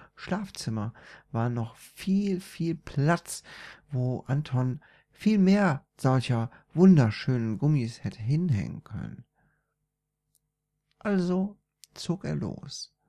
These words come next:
auf der Suche nach dem glitzernden Gummi.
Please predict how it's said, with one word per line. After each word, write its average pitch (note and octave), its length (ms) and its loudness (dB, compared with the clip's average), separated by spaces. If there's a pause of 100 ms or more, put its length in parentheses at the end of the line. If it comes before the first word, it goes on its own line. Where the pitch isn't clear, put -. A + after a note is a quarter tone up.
(600)
auf G#2 200 -6
der G#2 180 -4
Suche A#2 600 -4 (440)
nach F#2+ 180 -2
dem G2+ 220 -2
glitzernden G#2 920 -4
Gummi. - 440 -16